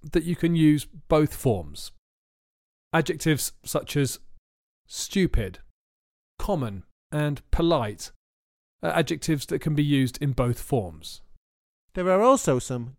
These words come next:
Speaker 2: common phrases we use with superlatives.
Speaker 1: We often use in or of after superlatives.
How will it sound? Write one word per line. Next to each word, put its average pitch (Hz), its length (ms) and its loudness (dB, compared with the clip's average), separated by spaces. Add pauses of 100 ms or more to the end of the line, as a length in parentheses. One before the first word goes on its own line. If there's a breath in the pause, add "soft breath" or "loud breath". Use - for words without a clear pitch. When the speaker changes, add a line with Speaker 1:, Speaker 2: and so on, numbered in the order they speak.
Speaker 2:
common 208 340 2
phrases 98 680 -4
we 110 120 -6
use 104 300 -6
with 101 120 -8
superlatives. - 1040 -12 (760)
Speaker 1:
We 180 140 2
often 208 320 2
use 120 440 0 (220)
in 147 340 2 (180)
or 151 380 4
of 139 340 2 (200)
after 147 320 0
superlatives. 135 920 -2